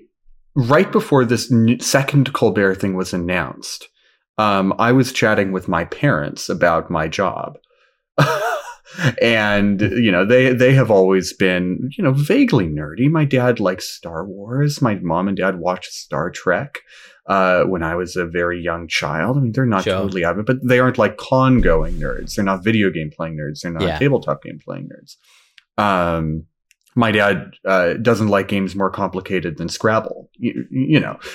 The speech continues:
Speaker 1: their, their nerddom is different. They both love Colbert. And so, a-, and so I, I was talking with my dad, telling him about the first Colbert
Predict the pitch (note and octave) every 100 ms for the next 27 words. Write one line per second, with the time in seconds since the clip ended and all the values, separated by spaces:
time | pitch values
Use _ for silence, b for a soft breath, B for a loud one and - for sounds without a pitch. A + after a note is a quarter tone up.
0 | B A2+ G#2 A2 G#2 B2+ D#3 B2 G2+ F#2
1 | G2+ C#3 C#3+ E2 E2 G#2 B2 C#3+ A2+ G2
2 | - F2+ F#3 G#3+ - B B B B2+ A#2+
3 | A2+ - - _ _ - D3 C3+ B2+ -
4 | - _ - C3 C#3+ D3 C#3+ D3+ C#3 -
5 | D#3 - - A#3 G3 D3 A2+ G#2+ G#2 G#2
6 | C#3+ G#3 G#3+ G2+ G2 - - - - C4
7 | C4 - - - D#3+ C3+ - - - -